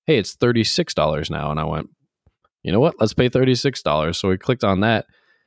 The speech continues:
and we talked to our driver when we got there, and we're like, "Yeah, it said it was, like, ninety dollars and no one was available." And then he, he goes, "Yeah, yeah, I just finished dropping off, uh, somebody at, like, an airport near, like, a,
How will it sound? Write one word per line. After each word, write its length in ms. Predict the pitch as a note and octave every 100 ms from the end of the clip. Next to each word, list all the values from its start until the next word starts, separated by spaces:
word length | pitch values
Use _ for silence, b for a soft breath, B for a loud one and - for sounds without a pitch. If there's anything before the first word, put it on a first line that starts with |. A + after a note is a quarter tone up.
| -
and 80 | F#2
we 80 | G2
talked 300 | A2 A#2+ -
to 80 | F#2
our 120 | E2+
driver 340 | E2 F#2 F2+
when 80 | E2+
we 60 | E2+
got 180 | F#2 -
there, 140 | E2+
and 100 | F2
we're 60 | F2
like, 200 | F2 F2
"Yeah, 160 | B2+ D#3+
it 80 |
said 220 | - A#2+ A#2
it 40 |
was, 120 | G#2 A2+
like, 160 | G2+
ninety 320 | F2+ F2+ G2+
dollars 360 | F#2 G2 G#2 F2+
and 60 | F2+
no 100 | F2
one 100 | F#2
was 140 | F2+ F2
available." 680 | D#2+ F2 F#2+ F#2+ G2+ G#2 B B -
And 180 | D#2 F2
then 180 | F2
he, 260 | E2+ F2 D#2
he 140 | F#2+
goes, 260 | F#2+ F2+ -
"Yeah, 200 | F#2+ D#3
yeah, 220 | C#3+ C#3
I 80 | B2+
just 240 | A#2+ B2 -
finished 320 | A#2 B2 -
dropping 320 | F#2 G2 E2+
off, 260 | F2+ G2+ F2 -
uh, 340 | E2 D#2 D#2+ _ _ b b b
somebody 440 | - - F#2+ F#2+ D#2
at, 180 | E2+ -
like, 220 | F2 E2+ -
an 140 | D#2
airport 420 | D#2+ F2+ - E2 E2
near, 160 | E2 E2 -
like, 180 | E2
a, 120 | E2+